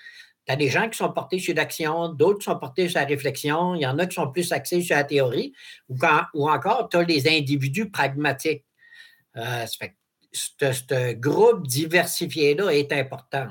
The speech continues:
là. Ou encore, on va dire, ça peut être aussi des gens qui ont des, euh, centres d'intérêt disparates. Je prends l'exemple d'un, un sportif de, de haut niveau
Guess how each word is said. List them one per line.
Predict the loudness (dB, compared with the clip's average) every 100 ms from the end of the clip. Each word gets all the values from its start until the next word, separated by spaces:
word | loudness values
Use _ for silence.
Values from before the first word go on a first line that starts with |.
| -12
là. | -20 _ _ -20 -20 -20 -20 _ _ -6
Ou | 0
encore, | 2 0 2 2 2
on | -2
va |
dire, | -2 0
ça | 0
peut | 2 2
être | 2
aussi | 0 2
des | 2
gens | 2 0
qui | -2
ont | -2
des, | 2 4
euh, | 4 2
centres | 0 -2 0
d'intérêt | -2 -2 -2 -2 -2
disparates. | -2 -4 -4 -4 -6 -8 _ -20 -20
Je | -14
prends | -2 2
l'exemple | 4 6 6 6
d'un, | 4 6 6 6 4 0 -6 -8
un | -6 -4
sportif | -2 -2 2 4 4
de, | 6 6
de | 6 6
haut | 8 6
niveau | 4 6 4 4